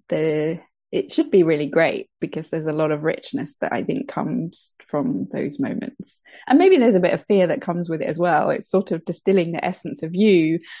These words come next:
and working out what's really important to you and where you wanna put your time, and to really confront and admit that to yourself means you almost can't hide from it anymore. <laughs> You kind of have to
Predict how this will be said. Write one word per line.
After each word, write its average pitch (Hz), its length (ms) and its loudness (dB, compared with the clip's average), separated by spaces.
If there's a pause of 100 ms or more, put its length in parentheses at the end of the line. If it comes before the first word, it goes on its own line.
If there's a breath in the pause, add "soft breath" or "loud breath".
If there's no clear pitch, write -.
and 175 80 0
working 180 320 0
out 139 120 -4
what's 147 240 -8
really 180 200 0
important 170 420 -8
to - 120 -12
you 214 360 2
and 180 100 -2
where 180 100 -2
you 180 120 -2
wanna 175 140 -6
put - 160 -8
your 165 120 -2
time, 202 420 -2
and 175 120 -6
to 180 120 -4
really 185 420 0 (520 loud breath)
confront 226 520 -4
and 180 140 -4
admit 180 320 -4
that - 180 -6
to - 120 -8
yourself 175 760 2
means 185 220 0
you 180 100 0
almost 202 300 0
can't 170 200 -6
hide 190 340 -4 (140)
from 170 220 -6
it - 140 -8
anymore. 110 400 0 (120)
<laughs> - 40 -20
You 233 180 8
kind 226 260 2
of 233 120 4
have 214 240 4
to - 240 2